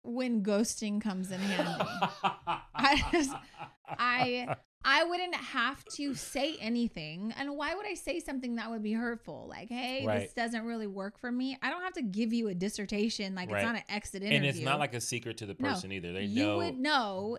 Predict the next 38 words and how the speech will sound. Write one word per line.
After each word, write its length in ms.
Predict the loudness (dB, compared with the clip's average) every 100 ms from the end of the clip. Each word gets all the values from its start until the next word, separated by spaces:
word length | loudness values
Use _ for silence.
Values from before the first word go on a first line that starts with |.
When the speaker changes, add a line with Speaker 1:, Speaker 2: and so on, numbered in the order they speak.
| -4
Speaker 1:
if 100 | -2
Speaker 2:
Right. 160 | -2 -6 _ _ _ -20 _
Speaker 1:
things 340 | -4 -4 -4 -4
were 340 | -2 -2 -4 -8 -10 -6
great 1040 | 0 2 2 4 4 4 -2 -8 -12 -10 -8
Speaker 2:
And 140 | -6
then 120 | -6
you 120 | -6 -8
just 160 | -4 0
Speaker 1:
and 160 | 2
then 120 | 2
we 260 | 2 0 -2 -6
had 320 | -2 2 2
it, 320 | 2 0 -2 _ -4
we 140 | -2
had 440 | 0 0 0 -2 -10 -6
intercourse 720 | 0 0 0 -4 -2 -2 -2
and 100 | -6
it 220 | -6 -6
just 220 | -4 -4 -2
didn't 180 | 0
do 140 | 2 2
it 80 | 2
for 120 | 0
me. 240 | 0 -4 -4
You 200 | -4 -2
would 200 | -4 0
know 720 | 0 0 0 -2 -2 -4 -6 -8
because 180 | -6 -4
Speaker 2:
Right. 80 | -2
Speaker 1:
you're 120 | -2
the 80 | -2
one 160 | -2
with 140 | -4 0
micro 340 | 0 0 0
penis. 440 | 0 0 -2 -6 -4
Speaker 2:
Right, 260 | -6 -6 -12 -12
right. 260 | -10 -10